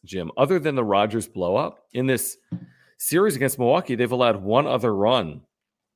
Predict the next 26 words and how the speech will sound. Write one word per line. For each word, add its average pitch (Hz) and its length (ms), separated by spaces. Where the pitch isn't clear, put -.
in 120 100
seventeen 123 480
innings. 101 280
Musgrove 107 360
and 104 80
Stammen 101 380
today. 110 460
Eight 120 300
innings 117 260
of 98 100
one-run 113 320
baseball 104 640
yesterday 120 600
before 110 340
the 98 80
Rodgers 92 400
blow 92 260
up. 135 120
So, 139 100
like, 123 120
the - 80
pitching, 120 480
again, 123 220
other 117 160
than 95 100
Rodgers, 95 560